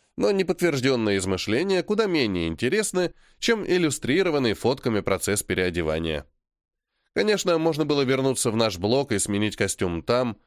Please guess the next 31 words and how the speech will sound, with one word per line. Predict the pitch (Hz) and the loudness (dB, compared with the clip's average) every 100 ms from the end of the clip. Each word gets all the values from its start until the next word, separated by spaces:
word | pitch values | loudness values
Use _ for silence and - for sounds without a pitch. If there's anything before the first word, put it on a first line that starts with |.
| _ _ - | _ _ -4
но | 208 | 0
не | 196 | 0
хотелось | 175 156 185 139 - | 0 0 0 0 0
терять | 135 120 | 0 0
время. | 101 92 76 65 _ _ _ _ _ _ _ _ - | 0 -2 -2 -8 _ _ _ _ _ _ _ _ -6
К | |
тому | - 175 226 | -2 0 0
же, | 160 135 | 0 0
то, | 139 | 0
что | 131 139 | 0 0
я | 120 | 2
был | 120 | 2
невидим | 113 120 113 98 101 | 2 2 0 0 0
для | 98 104 | 0 0
окружающих, | 98 92 82 76 85 - - | 0 -4 -2 -4 -4 -6 -8
не | 85 85 175 | -6 -4 -2
мешало | 233 - 170 156 | 0 0 0 0
мне | 156 | 0
поддерживать | 139 117 90 139 175 180 | 0 0 0 0 0 -2
беседу | 139 123 - 85 | -2 -2 -2 -2
со | 90 107 | -2 -4
спутниками. | - 98 87 80 80 76 71 _ _ _ _ _ _ _ _ _ _ _ _ _ _ - | -4 -6 -6 -6 -6 -6 -10 _ _ _ _ _ _ _ _ _ _ _ _ _ _ -2
«При | 135 127 | 2 2
выполнении | 117 131 127 131 117 113 | 2 2 2 2 2 2
мной | 110 113 113 | 2 2 2
условий | - 123 92 87 78 | 2 0 2 0 -2
в-, | - - | -10 -4
перейдут | 113 117 131 | 0 0 -2
в | - | -2
клан | 120 107 | -2 -2
все?» | 101 - 160 | -2 0 -2